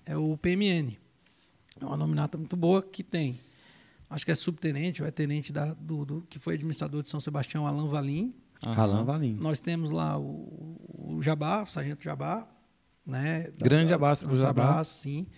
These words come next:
Speaker 2: O Jabá
Speaker 1: Temos
Speaker 2: teve aqui
Speaker 1: o,
Speaker 2: também.
Speaker 1: acho que agora o tenente Serginho Damasceno, que foi administrador agora do Paranoá.
Speaker 3: Do Paranoá,
Speaker 1: A,
Speaker 3: durante o governo
Speaker 1: acho
Speaker 3: todo,
Speaker 1: que o
Speaker 3: né?
Speaker 1: governo passado e uma parte grande desse governo também, ele,
Speaker 3: Fez
Speaker 1: ele,
Speaker 3: um
Speaker 1: é, ele,
Speaker 3: trabalho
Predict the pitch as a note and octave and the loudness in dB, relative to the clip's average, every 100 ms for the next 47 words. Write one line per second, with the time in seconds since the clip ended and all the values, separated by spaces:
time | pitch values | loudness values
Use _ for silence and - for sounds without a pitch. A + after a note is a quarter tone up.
0 | - - B2+ A#2 G3+ G#3 F#3+ F#3+ F3+ D#3+ | -20 -6 0 4 6 8 8 8 6 6
1 | A2 B2+ C#3 - - - - - D3 F3+ | 2 -4 -8 -14 -20 -20 -20 -10 -4 -2
2 | D#3+ F3+ F3+ F3 E3 F3 - C#3+ E3 D3+ | 2 2 2 -2 -2 -4 -6 -6 0 0
3 | C#3 F3+ E3 D#3+ C#3 E3+ F#3+ F#3+ - C3+ | 2 0 0 -2 -2 -2 -2 -2 -6 -10
4 | - D#3+ D3+ D#3 D3 D3 D3 C#3+ C#3 C#3+ | -6 -4 -4 -6 -6 -6 -6 -6 -6 -8
5 | C#3+ C#3+ D3 D3 C#3+ C#3+ B2 - A#2+ A2+ | -8 -8 -6 -4 -2 2 4 4 2 2
6 | A2 A2 B2 C#3+ C#3 C#3 D3 C#3+ F3+ B3 | 2 0 0 -2 4 6 8 4 2 -2
7 | C4 B3 E3+ D3+ F#3+ D4 C#4 E3+ C#4 D3 | 0 0 0 2 2 2 2 4 4 6
8 | G3+ A#3+ A#3+ A3 - A#3 C#4 C#4+ C#4 C4 | 6 6 6 4 4 6 6 6 4 4
9 | B3+ A#3+ A#3 A3+ G3 G#3 G3+ G3+ F#3 F3 | 4 2 2 2 0 2 2 2 0 0
10 | G3 F#3 F#3+ - F#3+ E3+ F#3 F#3 E3+ E3+ | 0 2 2 0 -2 2 2 2 0 0
11 | F#3+ G#3 G3 F3 F3+ D3+ E3+ F3 F#3 F3+ | 2 2 2 4 6 8 8 4 2 0
12 | D#3 D#3+ D#3+ D3 E3 C#3 D#3 D3 F3 F3+ | 0 0 2 4 4 6 6 6 6 4
13 | D3+ | 2